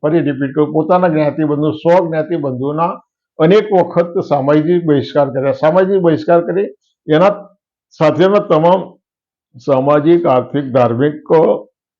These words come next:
વ્યવહારો બંધ કરી દીધા છે. અ, તળપદી ભાષામાં કહીએ તો એના દેવ-, દીવો અને દેવતાઓ બંધ કર્યા છે.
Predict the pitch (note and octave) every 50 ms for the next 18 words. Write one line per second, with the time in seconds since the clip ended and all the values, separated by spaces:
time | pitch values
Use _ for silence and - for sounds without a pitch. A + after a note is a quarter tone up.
0 | _ _ _ _ _ _ - C#3 B2 B2 B2+ B2+ A#2+ G#2+ C3 D3+ E3 D#3+ C3+ C3
1 | C3 B2 A#2+ C3 B2+ B2 A2 A#2+ A#2 A#2 B2+ B2+ A2+ C#3 D#3 - - - - -
2 | - _ _ _ _ _ _ - C3+ C3 - - - - G3 G3 G#3+ A3+ F#3+ A3
3 | G#3 F#3 G#3 F#3+ E3 D#3+ D#3 D3+ D#3 E3 E3+ F3+ F3 D3+ F3+ F3+ F#3 F#3 F#3 F#3
4 | F3+ F3 E3+ F3 F3 D#3+ C#3+ D3 D3+ D#3+ E3+ E3+ E3+ D3 D3 E3 F3+ G3 G#3 G#3
5 | G3+ F#3+ G3 F3 D#3 D3+ C#3+ C#3 C#3 F3 F3 E3+ D#3+ C#3 C#3 C3+ A#2 A#2 A2+ C3
6 | B2+ C3+ C3+ B2+ A#2+ D3+ F3+ C#4+